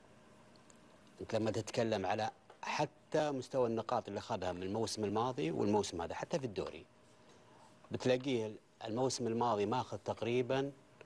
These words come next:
يمكن ستين، الدور الأول أتكلم، ستين في المية من النقاط، ماخذ ستة وعشرين نقطة. الموسم هذا ماخذ تقريبًا كم؟ اثنين وثلاثين نقطة، يعني زيادة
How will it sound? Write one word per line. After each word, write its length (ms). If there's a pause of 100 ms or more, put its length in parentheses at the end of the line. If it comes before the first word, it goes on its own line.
(400)
يمكن 220
ستين، 420 (100)
الدور 240
الأول 220
أتكلم، 320 (840)
ستين 300
في 80
المية 160
من 100
النقاط، 360
ماخذ 180
ستة 160
وعشرين 280
نقطة. 220 (180)
الموسم 300
هذا 180
ماخذ 240
تقريبًا 520 (800)
كم؟ 220 (160)
اثنين 160
وثلاثين 420
نقطة، 260 (760)
يعني 160
زيادة 400